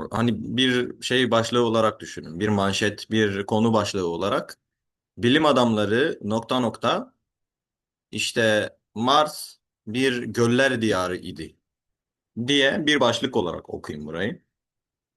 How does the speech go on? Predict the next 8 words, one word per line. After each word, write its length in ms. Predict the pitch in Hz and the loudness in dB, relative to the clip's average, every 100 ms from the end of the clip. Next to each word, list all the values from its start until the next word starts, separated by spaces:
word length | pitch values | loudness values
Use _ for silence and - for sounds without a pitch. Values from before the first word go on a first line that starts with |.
| _ _ - - _ _ - | _ _ -20 -20 _ _ -6
Şimdi 340 | - 147 135 | 0 2 4
ulema 640 | 127 131 156 165 160 - - | 6 4 4 4 2 -4 0
alim 380 | 123 139 135 123 | 4 4 4 0
kelimesinin 680 | 117 113 117 113 113 95 87 | 0 0 0 -2 -4 -4 -2
çoğulu, 640 | 131 139 147 156 135 - _ _ 113 | 2 4 6 4 0 -8 _ _ -6
eee, 640 | 110 104 101 98 98 95 | -4 -4 -4 -4 -4 -2
bilim 260 | 110 139 135 | 2 4 4
adamı 320 | 104 98 | 2 0